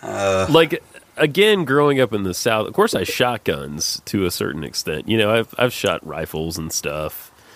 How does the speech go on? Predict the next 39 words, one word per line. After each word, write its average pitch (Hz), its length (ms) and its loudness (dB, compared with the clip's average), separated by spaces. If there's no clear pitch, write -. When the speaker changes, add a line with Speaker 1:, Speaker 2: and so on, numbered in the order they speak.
Speaker 2:
here 127 260 4
and 85 160 -2
there. 80 420 -8
We, 180 160 4
we 240 160 2
weren't 240 220 4
a 117 60 4
big 101 220 2
gun 90 240 0
family 85 340 -2
either. 85 160 -2
I - 20 -6
mean, 98 160 -2
my 101 120 0
dad 90 280 0
had, 78 280 -6
like, 69 320 -12
a 90 120 -2
couple 80 380 -4
of 80 80 -8
guns 78 400 -4
that 80 180 -4
were, 78 300 -6
like, 78 320 -6
hunting 85 420 -2
rifles, 78 680 -6
and 76 280 -8
we 92 100 -2
had, 82 120 -6
like, 80 120 -8
a 69 140 -10
shotgun 85 720 0
that 69 120 -4
was, 87 180 -2
like, 82 140 -6
an 90 100 -6
old 90 320 -4
family 92 500 -2
heirloom 92 580 -2